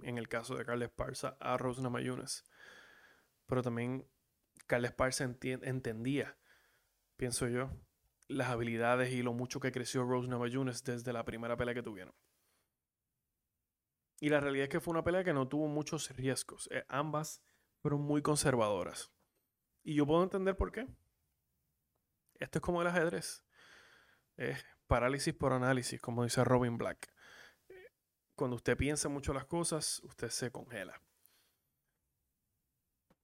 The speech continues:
Y no fue la pelea más entretenida de la noche,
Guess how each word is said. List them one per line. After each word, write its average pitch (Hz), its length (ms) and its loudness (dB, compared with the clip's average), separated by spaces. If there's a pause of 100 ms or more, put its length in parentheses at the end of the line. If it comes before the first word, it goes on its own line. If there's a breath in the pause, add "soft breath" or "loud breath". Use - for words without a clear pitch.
(520)
Y 120 440 -2 (1400)
no 139 240 4
fue 147 140 2
la 135 100 4
pelea 131 160 -2
más 127 120 0
entretenida 120 500 -2
de 110 60 -4
la - 80 -8
noche, - 340 -14